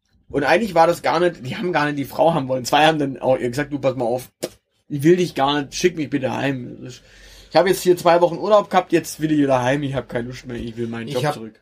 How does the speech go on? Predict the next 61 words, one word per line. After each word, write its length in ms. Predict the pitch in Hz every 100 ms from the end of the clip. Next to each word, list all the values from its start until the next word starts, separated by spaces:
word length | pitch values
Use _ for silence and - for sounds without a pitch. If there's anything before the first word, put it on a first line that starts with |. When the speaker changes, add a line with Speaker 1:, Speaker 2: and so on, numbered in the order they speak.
| _
Speaker 2:
Frau 260 | - 135
und 100 | 139
Kinder. 400 | 123 151 143 139 - _
Speaker 1:
Ich 80 | -
hab 80 | 135
Frau 140 | 190 247
und 60 |
Kinder, 480 | 180 220 190 170 - 139 139
äh, 40 | 131 _
Speaker 2:
Die 80 | 131
warten. 460 | 156 160 160 165 160 _
Speaker 1:
oder, 360 | - 190 196 -
oder 180 | 175 160
vielleicht 240 | 156 156
auch 60 | 143
ein 100 | 143
Mann. 240 | 143 214
Ich 120 | 160
meine, 100 | 151 151
der 120 | -
eine 180 | 170 202
hat 120 | 175
geheult, 320 | 139 156 208
als 160 | - 147
sein 180 | 147 135
Kumpel 300 | 196 254 -
weg 160 | 131
ist. 180 | 147 175 _ - - -
Als 180 | 131 -
der 160 | 165
dann 200 | 190 160
später 280 | 139 - 143
selber 240 | 135 185 196
rausgeflogen 500 | 147 139 - 139 139
ist, 120 | 127
das 160 | 220 120
war 80 | 113
dem 200 | 107 107
wurscht. 300 | 113 - -
Also, 300 | 107 104 101 _ _ _ - - -
deswegen, 300 | 147 214 240
Speaker 2:
Ja. 180 | 180 147 - - _ _
Speaker 1:
ja, 220 | - 220 214
also, 200 | 165 165
d-, 80 | 170
d-, 220 | 160 165 - - - - 156 147 -
die, 200 | - 180
wie 60 | 170
gesagt, 280 | 202 208 185
das 80 | -
Problem 280 | 160 190 202
ist, 100 | 175
diese 160 | 170
Paarung, 480 | 160 160 170 170 160
dieses 240 | 151 147 143
Paarungsverhalten 640 | 170 214 214 160 165 151
funktioniert 400 | 170 170 233 208
halt 100 | 175
auch 120 | 190
nicht. 180 | 160 120
Weil 180 | 139